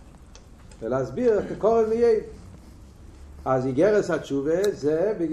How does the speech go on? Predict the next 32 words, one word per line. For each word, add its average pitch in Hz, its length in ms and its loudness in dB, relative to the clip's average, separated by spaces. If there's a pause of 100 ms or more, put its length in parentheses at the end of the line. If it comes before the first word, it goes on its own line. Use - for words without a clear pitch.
(180)
בעניין 143 280 -2
התשובה 240 360 -2
גם 175 180 -2
כן. - 180 -14 (580)
שאלתר 127 380 -4
רבי 196 120 0
מאוד 165 280 0
מבאר 170 300 0
לנו 185 380 -2 (340)
מה 170 260 2
זה 240 140 2
עבודת 214 380 4
התשובה, 156 520 -2 (680)
יה-, 135 220 2 (520)
בעבודה 175 460 4
בפועל. 233 520 8 (1600)
זה 220 120 4
מה 240 120 4
שנגיע 233 480 4
פה 233 140 4
בתניא, 226 500 0 (260)
להסביר 160 560 2
את 208 100 -2
עניין 208 240 0
עבודת 220 320 6
התשובה, 247 400 0
איך 214 180 4
שכל 208 440 2
יהודי 214 380 2
יכול 170 300 2
לעשות 180 280 0
תשובה, 180 280 -2